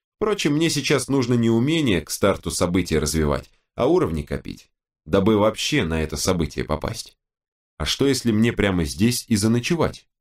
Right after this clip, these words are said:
пробормотал я, начав обдумывать новую мысль. «Какая разница?»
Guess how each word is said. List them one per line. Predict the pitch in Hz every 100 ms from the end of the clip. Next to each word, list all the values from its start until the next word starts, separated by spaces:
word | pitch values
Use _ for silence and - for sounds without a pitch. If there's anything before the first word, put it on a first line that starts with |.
| _ -
пробормотал | 82 82 80 80 80 80
я, | 113 127 - _ _
начав | 82 90 110 95
обдумывать | 82 76 107 110 110 -
новую | 90 98 127
мысль. | 117 - 73 - _ _
«Какая | 113 214 220
разница?» | 220 - - - -